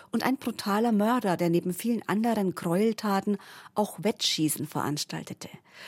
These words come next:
Da mussten die Gefangenen auf ihrem Kopf eine Wasserflasche balancieren, die jener Polizist dann herunterschoss.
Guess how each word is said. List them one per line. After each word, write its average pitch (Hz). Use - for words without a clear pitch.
Da 196
mussten 277
die 233
Gefangenen 202
auf -
ihrem 165
Kopf -
eine 160
Wasserflasche 220
balancieren, 220
die 202
jener 262
Polizist 220
dann 190
herunterschoss. 160